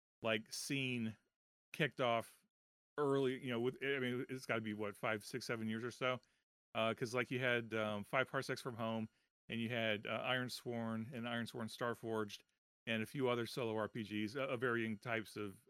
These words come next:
and, and flavors, uh, that came out within the last few years.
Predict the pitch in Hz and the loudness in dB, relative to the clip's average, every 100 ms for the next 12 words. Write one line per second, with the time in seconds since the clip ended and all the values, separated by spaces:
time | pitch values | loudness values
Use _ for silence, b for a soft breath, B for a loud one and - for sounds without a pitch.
0 | - 104 110 107 104 120 113 104 98 - | -10 -8 -6 -8 -4 0 0 0 -4 -8
1 | _ _ _ _ - 113 107 123 117 117 | _ _ _ _ -2 0 0 0 0 -2
2 | 120 107 104 107 104 - 123 113 104 98 | -4 -4 -2 -2 -4 -4 -2 0 0 0
3 | 98 | -2